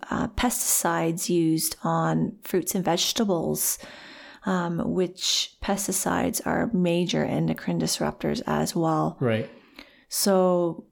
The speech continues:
Speaker 1: the Dirty Dozen are the top, uh,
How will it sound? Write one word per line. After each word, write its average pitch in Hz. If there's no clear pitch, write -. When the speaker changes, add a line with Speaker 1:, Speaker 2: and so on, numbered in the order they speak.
Speaker 1:
the 196
Dirty 202
Dozen 190
are 180
the 185
top, -
uh, 180